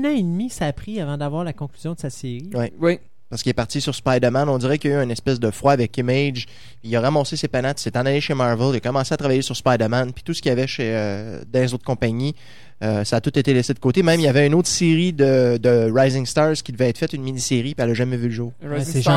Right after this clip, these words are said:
Speaker 1: gentil,
Speaker 3: Bright ?
Speaker 1: c'est gentil
Speaker 2: Non,
Speaker 1: pour
Speaker 2: après Bright,
Speaker 3: Après
Speaker 2: il
Speaker 3: Bright,
Speaker 2: devait y avoir
Speaker 3: ok.
Speaker 2: une autre série
Speaker 3: Il devait y en avoir
Speaker 2: qui,
Speaker 3: un
Speaker 2: qui est
Speaker 3: autre.
Speaker 2: jamais sortie.
Speaker 3: Ok.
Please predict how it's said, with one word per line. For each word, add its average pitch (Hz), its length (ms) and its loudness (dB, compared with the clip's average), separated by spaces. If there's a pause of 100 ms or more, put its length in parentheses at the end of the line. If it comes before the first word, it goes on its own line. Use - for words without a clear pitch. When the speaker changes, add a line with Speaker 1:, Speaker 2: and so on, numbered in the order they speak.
Speaker 1:
gentil, 196 160 4
Speaker 3:
Bright ? 139 140 0
Speaker 1:
c'est 147 180 -2
gentil 135 340 -2
Speaker 2:
Non, 165 200 8
Speaker 1:
pour 120 100 2
Speaker 2:
après 185 300 6
Bright, 160 280 6
Speaker 3:
Après 180 260 0
Speaker 2:
il 165 60 2
Speaker 3:
Bright, 180 140 6
Speaker 2:
devait 170 80 10
y 170 40 10
avoir 165 200 6
Speaker 3:
ok. 160 80 6
Speaker 2:
une 156 100 4
autre 170 140 0
série 151 180 2
Speaker 3:
Il 139 60 2
devait 165 100 0
y - 20 -4
en 160 40 0
avoir 160 180 4
Speaker 2:
qui, 156 60 4
Speaker 3:
un - 20 6
Speaker 2:
qui 151 40 2
est 165 40 6
Speaker 3:
autre. 165 80 6
Speaker 2:
jamais 147 240 4
sortie. 143 400 -2
Speaker 3:
Ok. 131 60 -8